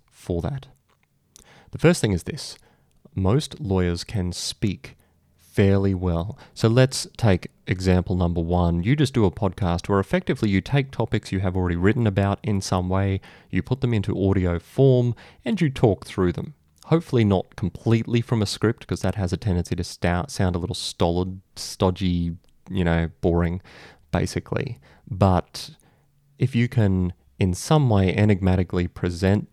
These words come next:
that in an audio way, you're just offering another vessel for people to listen to your content. And if they are particularly interested in what you have to say, and you are p-, picking topics that are useful and beneficial to people that are in your industry,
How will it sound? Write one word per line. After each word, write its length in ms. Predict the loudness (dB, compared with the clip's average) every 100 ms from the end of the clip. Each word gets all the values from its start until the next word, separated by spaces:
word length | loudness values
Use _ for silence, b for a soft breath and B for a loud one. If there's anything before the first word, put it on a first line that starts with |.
| 0
that 280 | 0 0 -6
in 140 | -2 -2
an 100 | 0
audio 500 | 0 0 0 0 -2
way, 440 | 0 0 0 -2 -6 B B
you're 100 | -2
just 220 | 0 0 2
offering 520 | 2 2 2 2 0 0
another 800 | 2 4 4 4 2 2 0 -2 _ -8
vessel 580 | 0 0 2 -2 -2
for 160 | -2 -6
people 340 | -4 -6 -6
to 120 | -6 -2
listen 320 | -2 -2 -6
to 100 | -2
your 140 | -4
content. 520 | -2 -4 -4 -4 -6 -2
And 140 | 0
if 100 | 0
they 160 | -2 -2
are 80 | -2
particularly 720 | -2 -4 -8 -2 0 2 0
interested 400 | -2 -4 -2 -2
in 80 | 0
what 160 | -2 -2
you 100 | -2
have 180 | -2
to 80 | -4
say, 420 | -4 0 0 -2 -8 B B B
and 80 | 0
you 140 | 0
are 60 | 0
p-, 160 | -4 -8 _ -4
picking 320 | -2 -2 -4
topics 500 | -4 -4 -2 -4 -2
that 160 | 0
are 140 | 2 0
useful 600 | -2 0 -2 -2 -4 -2
and 140 | 0
beneficial 540 | 2 2 0 -2 -2 -4
to 100 | -4
people 500 | -4 -4 -2 -4 -6 B B
that 160 | -2 -2
are 100 | -2 2
in 180 | 4
your 180 | 6 4
industry, 640 | 2 2 0 0 0 0